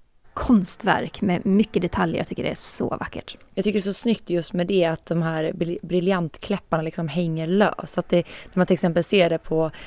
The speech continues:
Speaker 2: Nobelmiddagen och liksom man ser hur det liksom följer verkligen bäraren. Och det ser inte ut att vara så ansträngande att bära det heller.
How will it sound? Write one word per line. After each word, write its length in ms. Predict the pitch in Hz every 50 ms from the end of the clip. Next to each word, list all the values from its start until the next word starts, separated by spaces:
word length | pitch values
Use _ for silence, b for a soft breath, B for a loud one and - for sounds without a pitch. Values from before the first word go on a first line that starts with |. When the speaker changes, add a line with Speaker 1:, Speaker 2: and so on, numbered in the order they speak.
| B B
Speaker 2:
Nobelmiddagen 1120 | B 160 170 160 165 175 165 160 160 165 165 165 175 180 165 156 151 - - - - 190 185
och 160 | - - 165
liksom 180 | 160 156 170 165
man 100 | 165 165
ser 220 | - - 175 165
hur 80 | 160 160
det 100 | 160 160
liksom 240 | 160 156 - 170 160
följer 720 | - - - 220 214 202 180 156 139 147 - - - -
verkligen 400 | - - 151 - 160 160 165 160
bäraren. 440 | 170 170 160 160 170 170 165 -
Och 80 | 170 180
det 80 | 175 175
ser 160 | - - 185
inte 260 | 180 175 - - 185
ut 180 | 180 165 - -
att 120 | 165 -
vara 100 | 175 156
så 100 | - -
ansträngande 800 | - - 208 180 160 151 - - - 220 208 175 160 156 160 160
att 80 | 156 -
bära 320 | 156 175 175 170 175 190
det 60 | 170 165
heller. 340 | 139 - - - - -